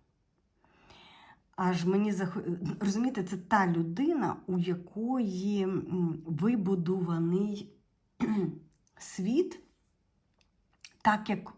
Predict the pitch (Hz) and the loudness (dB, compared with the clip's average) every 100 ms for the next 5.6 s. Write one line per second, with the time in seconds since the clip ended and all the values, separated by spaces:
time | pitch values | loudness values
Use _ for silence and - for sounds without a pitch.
0 | _ - 170 185 185 175 170 160 - 160 | _ -2 0 2 2 4 2 0 -6 -6
1 | 147 - - - 180 156 175 - 143 - | -6 -10 -18 -2 0 2 0 0 -2 -2
2 | - - - _ _ _ _ _ _ _ | -8 -12 -20 _ _ _ _ _ _ _
3 | - - - - - - - - - - | -20 -20 -20 -20 -16 -14 -14 -16 -18 -20
4 | - _ _ _ _ _ 233 226 214 - | -20 _ _ _ _ _ 2 2 2 -4
5 | - 214 208 208 208 | -4 2 4 4 4